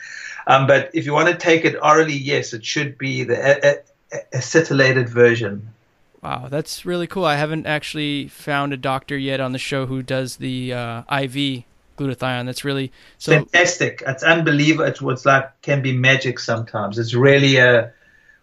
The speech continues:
Speaker 1: one of those wonder nutrients.
Speaker 2: What types of, um, diseases do you treat with that?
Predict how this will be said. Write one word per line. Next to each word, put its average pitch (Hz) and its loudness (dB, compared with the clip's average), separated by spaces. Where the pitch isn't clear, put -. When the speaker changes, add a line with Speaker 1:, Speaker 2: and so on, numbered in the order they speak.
Speaker 1:
one 131 4
of 131 4
those 127 2
wonder 135 4
nutrients. 123 -6
Speaker 2:
What 160 0
types 202 -2
of, 170 -4
um, 156 0
diseases 151 -4
do 156 -4
you 143 -2
treat 147 -4
with 135 -6
that? 135 -2